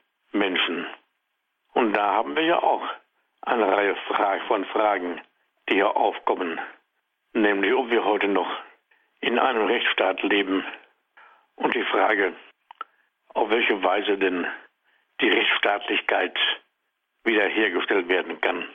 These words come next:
Das ist eine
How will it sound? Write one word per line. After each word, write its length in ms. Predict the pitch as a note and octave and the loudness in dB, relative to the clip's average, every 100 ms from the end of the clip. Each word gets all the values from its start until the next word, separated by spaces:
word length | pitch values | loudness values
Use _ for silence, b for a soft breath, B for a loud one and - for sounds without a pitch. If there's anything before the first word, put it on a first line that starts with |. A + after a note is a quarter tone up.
| - _ _ _ - - _ _ _ _ _ _ _ _ | -20 _ _ _ -20 -20 _ _ _ _ _ _ _ _
Das 220 | C3 D#3 | 0 0
ist 280 | D3+ D#3+ - - - - _ _ _ _ _ _ _ - | 2 2 0 -2 -6 -10 _ _ _ _ _ _ _ -2
eine 540 | A#2+ A#2 A2+ G#2 F2+ | 0 2 2 2 0